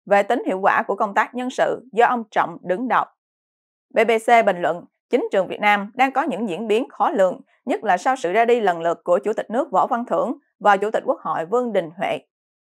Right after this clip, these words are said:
B B C dẫn quan điểm của Tổng Bí thư Nguyễn Phú Trọng cho rằng, các kỳ đại hội đảng thường có nhiều nội dung, nhưng có hai vấn đề quan trọng nhất là văn kiện và nhân sự.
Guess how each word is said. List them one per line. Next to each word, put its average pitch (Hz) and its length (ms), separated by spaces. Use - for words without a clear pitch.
B - 40
B - 20
C 220 220
dẫn 202 220
quan 262 180
điểm 196 220
của 208 140
Tổng 214 260
Bí 254 120
thư 262 160
Nguyễn 180 240
Phú 247 200
Trọng - 320
cho 240 120
rằng, 202 220
các 254 260
kỳ 196 180
đại 175 240
hội 175 180
đảng 175 280
thường 196 220
có 262 100
nhiều 196 240
nội 143 160
dung, 208 260
nhưng 220 280
có 208 180
hai 262 280
vấn 247 180
đề 170 160
quan 240 200
trọng - 180
nhất 262 240
là 185 200
văn 262 240
kiện 180 320
và 175 280
nhân 220 240
sự. 151 400